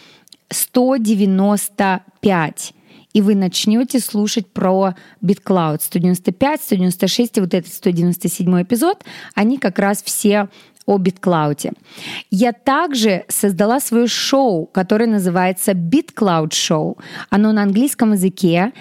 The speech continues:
а, только на английском языке. Возможно, YouTube-канал будет с русскоязычным переводом, но это пока не точно. У нас еще нет YouTube-канала,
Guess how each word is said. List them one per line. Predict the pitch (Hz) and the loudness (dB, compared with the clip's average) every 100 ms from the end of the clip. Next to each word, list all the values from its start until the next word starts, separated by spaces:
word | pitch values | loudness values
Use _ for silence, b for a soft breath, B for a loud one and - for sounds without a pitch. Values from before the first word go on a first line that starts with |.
| B B B | B B B
а, | 185 180 | 0 2
только | 175 247 226 202 | 2 0 0 0
на | 185 | 2
английском | 170 170 170 - 170 | 2 0 -2 0 0
языке. | 165 165 240 302 | 0 -2 0 0
Возможно, | 311 208 208 208 196 | 2 2 2 2 2
YouTube-канал | 175 165 175 190 180 233 285 | 0 -2 -2 0 2 2 0
будет | 208 185 208 214 196 | -2 0 0 2 0
с | - | 0
русскоязычным | 196 190 190 170 185 - 185 | 0 0 -2 0 -2 0 0
переводом, | 170 170 180 175 156 156 | 2 0 2 0 0 0
но | |
это | 175 185 | 0 0
пока | 180 175 | -2 0
не | 175 170 | 0 0
точно. | 277 339 - 220 | 0 -2 0 0
У | |
нас | 190 - | 0 -2
еще | - 190 | -4 0
нет | 180 185 180 | 2 2 0
YouTube-канала, | 165 175 - 175 208 277 247 | -2 -2 0 0 2 2 0